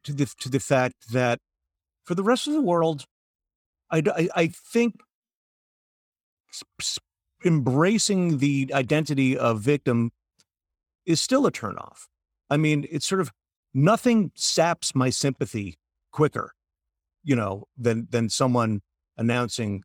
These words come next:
their, their own victim status. And in terms of it, it sort of l-, uh, being on the hunt for, for offenses and, and finding it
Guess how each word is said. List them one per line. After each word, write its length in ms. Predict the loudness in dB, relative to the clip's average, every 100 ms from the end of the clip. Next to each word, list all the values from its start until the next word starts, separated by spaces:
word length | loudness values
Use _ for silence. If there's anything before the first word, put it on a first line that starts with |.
| -6
their, 240 | -4 -2
their 200 | 0 0
own 200 | 0 -2
victim 300 | -4 -4 -6
status. 500 | -6 -8 -10 -14 -20 _ _ _ _ -6
And 200 | -4 -4 _ _ _ _
in 80 | -10
terms 320 | -2 2 2
of 100 | 2
it, 120 | 0 -2 -10
it 140 | -20 _ _ _ _
sort 200 | -6 -4
of 120 | -4 -6
l-, 220 | -8 -8 -8
uh, 60 | -10 -10 _
being 200 | 0 4
on 140 | 4 2
the 80 |
hunt 380 | 0 0 2 0
for, 360 | -2 -4 -2 -4
for 220 | -4 -2
offenses 640 | -2 0 0 -2 -4 -4
and, 180 | -6 -6 -6
and 160 | -8
finding 420 | -2 0 2 0
it 120 | -2